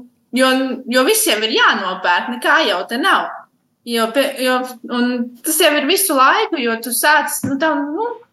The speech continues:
tā nekā nav. <laughs> Tu nevari aiziet pie mammas un pateikt: "Mammu, aizdod man vafeļu pannu, es gribu uzcept vafeles šonedēļ." Nu, nē, nu, nav,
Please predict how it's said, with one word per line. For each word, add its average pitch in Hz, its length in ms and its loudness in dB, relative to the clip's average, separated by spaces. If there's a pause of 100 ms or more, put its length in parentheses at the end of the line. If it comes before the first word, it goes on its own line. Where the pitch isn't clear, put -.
(240)
tā 311 120 0
nekā 539 240 0
nav. 381 220 4 (400)
<laughs> - 80 -14 (380)
Tu - 180 -4
nevari 440 320 4
aiziet 339 380 2
pie 240 100 2
mammas 262 400 2
un 339 80 -2
pateikt: 277 240 -4
"Mammu, 508 360 2 (560)
aizdod 480 440 4
man 277 160 2
vafeļu 330 480 2
pannu, 311 400 4
es 285 80 -2
gribu 262 300 -2
uzcept 392 340 -4
vafeles 226 560 2
šonedēļ." 190 600 -6 (320)
Nu, 392 160 2
nē, 523 340 0
nu, 226 140 4
nav, 427 160 2